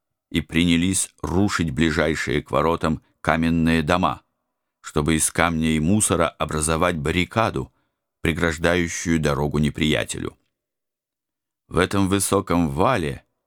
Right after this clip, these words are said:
образовавшемся из разрушенных строений, я распорядился прорыть глубокую траншею,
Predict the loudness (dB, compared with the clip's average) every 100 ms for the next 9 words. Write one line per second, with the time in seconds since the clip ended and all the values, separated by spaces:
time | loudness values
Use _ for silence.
0 | _ -8 -2 0 0 2 0 0 -2 0
1 | 0 0 0 0 -2 -2 -2 -2 -2 -2
2 | 0 0 0 -2 -4 -10 _ _ _ _
3 | _ _ _ _ _ _ -2 0 2 0
4 | 0 2 2 2 0 -2 -2 -2 0 0
5 | -2 -8 -2 0 2 2 2 0 0 -2
6 | -2 -2 -2 -2 -4